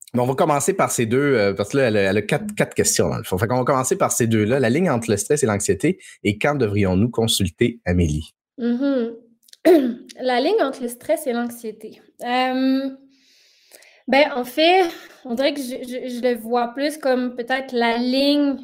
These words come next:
Speaker 2: entre, parce que le stress et l'anxiété, les deux, euh, tu sais, l'anxiété, c'est par rapport à une appréhension d'un danger futur. Le stress, c'est, c'est une réponse de stress à un danger qui est réel ou psychologique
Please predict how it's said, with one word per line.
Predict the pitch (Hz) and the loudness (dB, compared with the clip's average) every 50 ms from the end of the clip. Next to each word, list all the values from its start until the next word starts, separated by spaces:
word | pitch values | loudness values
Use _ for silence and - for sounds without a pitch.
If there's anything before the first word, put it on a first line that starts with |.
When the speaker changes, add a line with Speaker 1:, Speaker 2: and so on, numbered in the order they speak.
| - - | -12 -8
Speaker 2:
entre, | 233 233 240 247 254 254 247 254 - - - _ _ _ _ _ _ _ _ _ _ _ - | -4 -2 0 0 -2 -2 -4 -8 -14 -18 -20 _ _ _ _ _ _ _ _ _ _ _ 0
parce | - 277 277 | 0 0 0
que | 277 285 | 2 0
le | 262 262 269 | 2 2 2
stress | 262 262 - 330 339 330 330 | 0 2 2 2 2 2 0
et | 254 | 0
l'anxiété, | 254 240 247 262 254 - - 247 240 233 - - 285 285 320 349 359 | 0 0 0 -4 -6 -8 -6 -6 -6 -6 -6 -6 -4 -2 0 0 0
les | 320 254 247 240 | 0 0 -2 -4
deux, | 202 202 240 277 294 302 311 330 339 320 320 - - - _ _ _ _ - | -6 -4 -2 0 0 2 2 2 0 -2 -4 -14 -20 -20 _ _ _ _ -8
euh, | 233 233 226 226 226 226 226 233 233 226 226 233 226 226 226 226 226 | -4 -2 0 0 0 0 -2 -2 -2 -2 -2 -2 -2 -4 -4 -6 -10
tu | 226 - _ _ _ _ _ _ _ _ _ _ _ _ _ - _ _ - - | -12 -16 _ _ _ _ _ _ _ _ _ _ _ _ _ -20 _ _ -4 -2
sais, | 262 | 0
l'anxiété, | 254 254 247 247 269 240 220 285 285 | 0 0 -2 -6 -8 -8 -6 -6 -6
c'est | 285 294 269 | -6 -6 -6
par | - 254 240 240 | -4 -4 -4 -2
rapport | 233 226 226 233 247 247 262 247 226 | -4 -4 -4 -4 -2 -2 -2 -2 -2
à | 226 220 220 214 220 - | -4 -4 -2 -4 -4 -4
une | 233 226 226 | -4 -4 -2
appréhension | 226 220 220 220 - 240 226 220 220 220 - 247 247 | -4 -6 -8 -8 -6 -4 -4 -4 -4 -6 -8 -8 -4
d'un | 240 226 220 214 | -4 -4 -4 -4
danger | 202 214 208 208 214 214 208 214 233 233 240 240 233 - _ | -6 -8 -10 -8 -10 -10 -8 -6 -6 -4 -4 -6 -8 -12 _
futur. | _ - - 240 240 - - - 254 262 277 311 311 370 359 359 - - _ _ _ _ _ _ _ _ | _ -20 -20 -20 -16 -14 -8 -4 -2 0 0 0 -2 -4 -6 -8 -12 -20 _ _ _ _ _ _ _ _
Le | 220 226 240 | -6 -6 -4
stress, | 233 - - - - 254 254 254 254 - - - | -4 -6 -12 -6 -2 -2 -2 -2 -2 -8 -12 -8
c'est, | 233 233 233 233 240 233 | -4 -2 -2 -2 -2 -4
c'est | 240 233 | -6 -8
une | 220 214 233 | -8 -6 -6
réponse | 226 226 226 226 240 240 240 247 220 | -6 -6 -4 -2 -2 -2 -2 -2 -6
de | 220 220 | -8 -8
stress | 214 - - 233 233 240 | -10 -8 -8 -8 -4 -2
à | 214 | -2
un | 214 208 | -2 -2
danger | 208 220 208 208 208 208 220 226 226 | -2 -6 -6 -6 -6 -8 -8 -8 -8
qui | 226 226 214 214 | -8 -12 -14 -14
est | 214 _ _ _ _ _ _ 214 | -14 _ _ _ _ _ _ -8
réel | - 240 220 214 220 233 233 220 226 | -4 -2 0 2 4 2 2 2 -2
ou | 220 214 220 226 226 226 226 - | -6 -6 -4 -4 -6 -6 -8 -12
psychologique | - - - 214 - 226 208 208 196 196 196 220 233 247 240 - | -12 -12 -12 -8 -6 -4 -4 -4 -4 -6 -4 -4 -4 -4 -6 -12